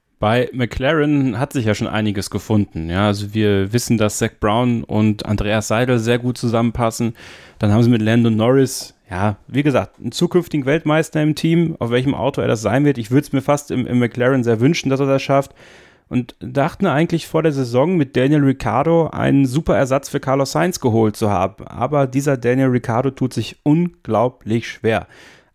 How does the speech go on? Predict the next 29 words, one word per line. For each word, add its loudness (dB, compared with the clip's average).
Achtzig -12
Punkte 0
hat -4
McLaren 0
aktuell 0
auf -2
dem 0
Konto, 0
sechsundfünfzig 0
fallen 2
davon 0
auf -2
Lando 2
Norris, 2
vierundzwanzig -2
auf -2
Daniel 2
Ricciardo. 2
Norris' 2
beste -4
Platzierung 0
waren 2
die 0
dritten -4
Plätze -2
in -2
Imola 2
und 0
Monaco. 2